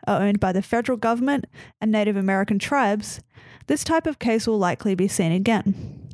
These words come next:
Particularly given that this project has faced so much opposition and criticism, any private property owner who refuses to give up their land will likely gain a strong supportive following and a lot of media attention.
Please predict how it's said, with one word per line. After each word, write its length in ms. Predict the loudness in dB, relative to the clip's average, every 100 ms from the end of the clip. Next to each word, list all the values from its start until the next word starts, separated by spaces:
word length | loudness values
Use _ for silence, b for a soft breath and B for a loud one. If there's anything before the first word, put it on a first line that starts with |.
| B B B
Particularly 540 | -4 0 0 0 0 2
given 260 | 2 2 2
that 160 | 2
this 160 | 0 -2
project 520 | 0 0 2 0 0
has 160 | -2 0
faced 240 | 0 0
so 140 | 0
much 220 | 2 2 0
opposition 500 | 2 2 2 2 0
and 100 | 0
criticism, 720 | 0 0 0 0 2 2 0 B B B -6
any 180 | -2 0
private 400 | 0 0 0 -2
property 400 | -2 0 2 0
owner 400 | 2 2 2 2
who 140 | 2 0
refuses 500 | 0 0 0 0 0
to 120 | -2
give 160 | 0
up 180 | 0 2
their 140 | 2 2
land 380 | 2 2 0 -2 B B B
will 120 | -2
likely 320 | 0 0 0 0
gain 200 | 0 2
a 80 |
strong 380 | 0 -2 0 0
supportive 500 | 0 -2 0 0 0
following 840 | -2 0 2 2 0 -2 -6 -16 -10
and 120 | -2 0
a 60 |
lot 180 | 2 2
of 120 | 2
media 320 | 0 2 0
attention. 680 | 0 -2 -2 0 0 -2 -6